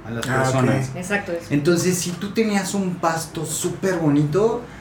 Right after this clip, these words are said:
Speaker 1: eras una persona poderosa o tenías,
Speaker 2: Pudiente.
Speaker 1: o sea, exacto, porque
Speaker 2: <laughs>
Speaker 1: quieras que no necesitas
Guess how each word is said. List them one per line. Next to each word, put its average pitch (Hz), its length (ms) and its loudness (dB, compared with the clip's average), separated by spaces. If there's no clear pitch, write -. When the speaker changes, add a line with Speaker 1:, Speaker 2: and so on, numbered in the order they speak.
Speaker 1:
eras 180 500 0
una 185 680 -2
persona 151 480 0
poderosa 131 580 2
o 107 180 -2
tenías, 139 680 0
Speaker 2:
Pudiente. 127 360 2
Speaker 1:
o - 40 -2
sea, 135 320 2
exacto, 180 480 2
porque 143 280 4
Speaker 2:
<laughs> 131 60 -4
Speaker 1:
quieras 190 260 4
que 160 120 0
no 151 160 4
necesitas 170 600 0